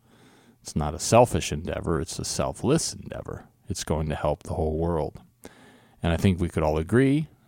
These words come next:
that the world needs a new government, doesn't it? And it needs God's law. So it doesn't need more ideas from human beings. It needs God's ideas. It needs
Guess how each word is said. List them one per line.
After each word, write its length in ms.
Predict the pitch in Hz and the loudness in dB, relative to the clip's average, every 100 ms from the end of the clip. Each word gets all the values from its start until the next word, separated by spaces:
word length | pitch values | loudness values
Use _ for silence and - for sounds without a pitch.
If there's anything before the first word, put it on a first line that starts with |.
| - - - | -20 -10 -2
that 260 | 107 87 82 | 2 2 0
the 100 | 85 | 0
world 260 | 82 80 | 0 0
needs 200 | 82 78 | -2 -2
a 40 | 73 | -4
new 160 | 73 | -2
government, 420 | 85 92 82 - | 0 2 0 -4
doesn't 300 | - 76 113 | -6 -6 -6
it? 140 | - - - - - - - | -8 -12 -20 -20 -20 -16 -4
And 100 | 87 | 0
it 80 | 71 | 2
needs 360 | 78 78 92 - _ _ 349 269 226 | 0 0 -4 -10 _ _ -18 -8 -4
God's 340 | 76 73 80 | -2 -2 2
law. 440 | 113 131 - - - _ _ _ _ - | 4 4 0 -6 -16 _ _ _ _ -18
So 280 | - 80 80 | -6 -2 0
it 60 | |
doesn't 260 | 87 87 82 | 0 2 2
need 200 | 87 85 | 4 4
more 220 | 82 80 | 4 2
ideas 340 | 90 87 82 | 2 2 0
from 180 | - 69 | -2 -4
human 300 | - 85 71 | 0 2 2
beings. 580 | 104 156 92 92 147 - - - - - - - | 2 4 4 2 0 -6 -18 -20 -20 -20 -20 -8
It 160 | 78 73 | -6 -2
needs 480 | 76 76 - - - - - - | -2 -2 -4 -12 -14 -16 -12 0
God's 340 | 82 78 78 | 2 2 0
ideas. 460 | 76 50 50 - - - - _ | -6 -4 -6 -8 -18 -20 -20 _
It 100 | - | -2
needs 420 | 82 80 - - | 0 0 -2 -10